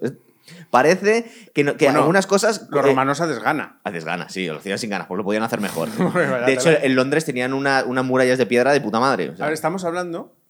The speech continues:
Speaker 2: de que estás en un fuerte que se supone que es desde el que ejerces el poder
Speaker 1: Sí.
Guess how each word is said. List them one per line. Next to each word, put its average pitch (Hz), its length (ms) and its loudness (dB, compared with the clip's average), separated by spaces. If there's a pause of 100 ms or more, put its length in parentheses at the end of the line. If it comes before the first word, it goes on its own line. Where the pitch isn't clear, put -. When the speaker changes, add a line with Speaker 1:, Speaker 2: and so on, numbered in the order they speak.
Speaker 2:
de 135 160 -12
que 135 80 -16 (120)
estás 147 380 -8
en 139 100 -10
un 190 120 -8
fuerte 185 360 -6
que 139 120 -10
se 120 100 -16
supone 117 380 -6
que 143 80 -8
es 151 200 -12
desde 120 220 -12
el 110 80 -16
que 113 360 -12
ejerces 165 360 -12
el 139 100 -12
poder 139 400 -2
Speaker 1:
Sí. 80 300 -10